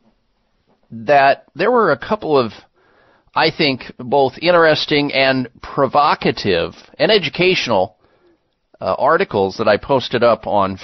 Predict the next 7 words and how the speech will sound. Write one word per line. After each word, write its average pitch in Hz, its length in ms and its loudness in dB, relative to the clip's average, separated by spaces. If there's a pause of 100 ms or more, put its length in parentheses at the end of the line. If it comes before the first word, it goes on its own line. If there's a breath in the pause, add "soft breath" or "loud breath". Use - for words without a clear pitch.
(120)
Facebook 175 560 -4 (520)
this 107 300 -4
last 104 340 0
week. - 320 -4 (680 loud breath)
And 117 120 -2
I 139 120 0
know 160 360 2